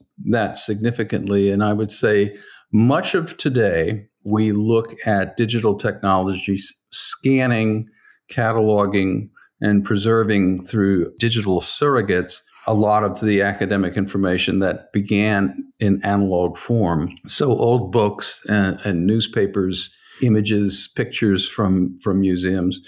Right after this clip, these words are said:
There are literally hundreds and hundreds of millions of, of those objects that are now available online. They're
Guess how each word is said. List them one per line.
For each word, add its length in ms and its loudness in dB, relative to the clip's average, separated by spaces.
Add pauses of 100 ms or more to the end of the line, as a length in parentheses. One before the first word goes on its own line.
There 180 2
are 300 -2
literally 400 0
hundreds 420 0
and 80 -2
hundreds 340 0
of 80 -4
millions 680 2
of, 160 -2 (120)
of 220 -2
those 260 0
objects 500 0
that 100 -2
are 80 0
now 260 2
available 640 -2
online. 640 0 (680)
They're 600 2